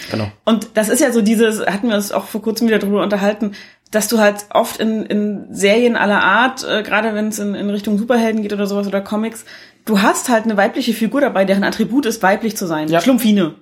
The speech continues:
Speaker 1: Schlumpfine
Speaker 2: Das
Speaker 1: ist
Speaker 2: Schlumpfine-Syndrom.
Speaker 1: das Schlumpfine-Prinzip, genau.
Speaker 2: So. Und genau so habe ich auch immer, weil sie auch immer so auftauchen in aller Regel, ähm, diese ganzen, ähm, weiblichen Charaktere zu diesen Superhelden wahrgenommen.
Speaker 1: Das
Speaker 2: So.
Speaker 1: war, war im Ursprung sicherlich auch so gemeint,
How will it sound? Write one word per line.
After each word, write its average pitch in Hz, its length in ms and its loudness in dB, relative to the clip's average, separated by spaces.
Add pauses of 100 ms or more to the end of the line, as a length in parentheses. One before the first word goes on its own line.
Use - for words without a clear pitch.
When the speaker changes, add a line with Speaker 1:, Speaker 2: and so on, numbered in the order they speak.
Speaker 1:
Schlumpfine 240 340 0
Speaker 2:
Das - 60 2
Speaker 1:
ist - 60 -4
Speaker 2:
Schlumpfine-Syndrom. 277 460 4
Speaker 1:
das 190 60 0
Schlumpfine-Prinzip, 139 680 -2
genau. 131 160 -4
Speaker 2:
So. 185 260 0 (240)
Und 226 160 2
genau 262 400 4
so 262 560 0
habe 262 160 0
ich - 180 -2
auch 254 180 0
immer, 277 280 2
weil 220 120 0
sie 233 120 0
auch 240 120 -2
immer 240 160 2
so 208 120 0
auftauchen 202 560 -2
in 208 80 -2
aller 202 240 -2
Regel, 214 300 -2 (400)
ähm, 233 720 4 (720)
diese 240 240 4
ganzen, 269 920 0 (100)
ähm, 233 520 0
weiblichen 240 380 0
Charaktere 240 640 0
zu 247 140 -2
diesen 233 340 4
Superhelden 220 580 0
wahrgenommen. 180 760 0
Speaker 1:
Das 156 120 0
Speaker 2:
So. 151 60 4
Speaker 1:
war, 170 300 0
war 147 300 0
im 190 180 -2
Ursprung 165 380 2
sicherlich 160 380 -2
auch 127 120 -2
so 135 140 0
gemeint, 131 640 0